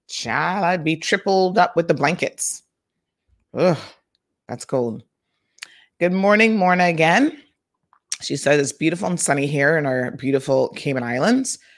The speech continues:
Rub it in, why don't you, Morna? <laughs> Esther,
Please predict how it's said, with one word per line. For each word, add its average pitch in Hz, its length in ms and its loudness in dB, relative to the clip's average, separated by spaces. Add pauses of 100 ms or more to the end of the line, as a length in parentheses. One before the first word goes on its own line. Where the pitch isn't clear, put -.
(240)
Rub 175 340 2
it 240 60 8
in, 233 180 4
why 165 160 4
don't 156 340 4
you, 165 60 2
Morna? 156 480 2 (320)
<laughs> - 1700 -12
Esther, 160 640 2